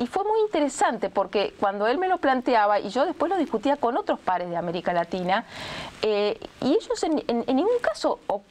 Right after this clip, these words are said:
ocurría y habilitaban desde el Estado esta posibilidad. En Brasil, por ejemplo, no se permite tener cuentas en, en a-, en dólares, ¿sí? Todas las operatorias de inmobiliarias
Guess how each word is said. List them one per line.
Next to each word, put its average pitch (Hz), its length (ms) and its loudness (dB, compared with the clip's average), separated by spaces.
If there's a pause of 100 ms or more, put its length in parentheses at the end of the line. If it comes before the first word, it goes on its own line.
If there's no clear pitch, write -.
ocurría 220 640 0
y 233 160 2
habilitaban 214 680 0
desde 220 180 -2
el 185 80 -2
Estado 208 340 0
esta 185 300 -2
posibilidad. 170 580 -2 (280)
En 233 120 2
Brasil, 339 420 2
por 285 120 0
ejemplo, 262 520 0
no 208 220 0
se - 140 -4
permite 247 420 -2
tener 214 340 0 (200)
cuentas 226 420 -4
en, 185 400 -4
en 196 140 -2
a-, 208 180 -2
en 190 240 -4
dólares, 190 460 -2 (380)
¿sí? 240 220 -2 (360)
Todas 302 200 2
las 302 200 -2
operatorias 240 840 0
de 190 340 2
inmobiliarias 208 880 2